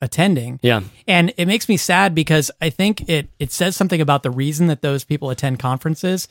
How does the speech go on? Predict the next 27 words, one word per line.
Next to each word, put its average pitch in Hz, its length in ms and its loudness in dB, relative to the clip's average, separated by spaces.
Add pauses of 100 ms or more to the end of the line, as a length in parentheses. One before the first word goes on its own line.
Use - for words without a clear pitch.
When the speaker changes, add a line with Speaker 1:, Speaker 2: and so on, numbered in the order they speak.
(120)
Speaker 2:
Sure. 117 340 0
Speaker 1:
Um, 147 320 4 (460)
and 160 200 2
that 151 100 2
it's 160 180 0
not 190 360 4
for - 120 -4
the 131 80 -2
friendships, 131 560 -6
or 160 100 0
it's 151 140 0
not 185 240 2
for 175 200 4
expanding, 147 920 0 (340)
uh, 143 120 2
Speaker 2:
Yeah. 131 260 2 (120)
Speaker 1:
and, 143 300 0
and 147 120 -2
being 160 220 2
friends 147 220 0
with 127 100 -8
a 139 60 -2
lot 139 180 0
of 123 60 -6
people. 139 300 -2
It's, - 340 -6
it's 135 360 -4